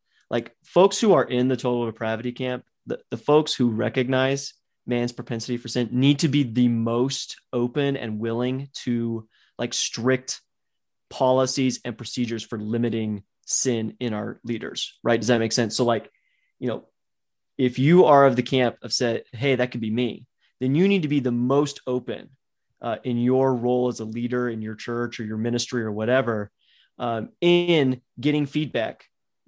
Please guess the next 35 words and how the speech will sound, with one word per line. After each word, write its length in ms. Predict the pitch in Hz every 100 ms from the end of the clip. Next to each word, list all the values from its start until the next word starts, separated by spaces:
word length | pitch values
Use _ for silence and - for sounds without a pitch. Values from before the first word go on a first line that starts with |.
| _
uh, 260 | 131 113 107 _
from, 680 | - 143 131 127 127 131 131 _ _ _ _ 123 123
uh, 260 | 120 120 - _
female 380 | - 165 165
leaders, 540 | 156 185 107 - - - -
uh, 80 |
women 240 | 127 151 156
leaders 360 | 170 - -
in 100 | -
your 80 | 127
ministry, 380 | 127 156 - - _ -
right? 200 | 131 -
If, 120 | 127 -
if 160 | 131
they 160 | 147 175
sense 320 | - 240 220
a 60 | 165
red 240 | 160 143
flag, 320 | 165 165 113
you 80 | 131
should 200 | 139 156
listen 360 | 139 160 135 117
to 100 | 113
them, 240 | - 131 _ _
right? 260 | 127 120 - _ _ _
That's, 240 | 143 143 -
that's 200 | 147 -
part 360 | - 156 151
of 160 | 139 123 _
what, 300 | 131 127 -
what 300 | 131 127 _ _ - -
the, 480 | 117 120 113 113 -
the 180 | - 120
understanding 680 | 143 123 - 131 131 123 -
of 440 | 117 113 107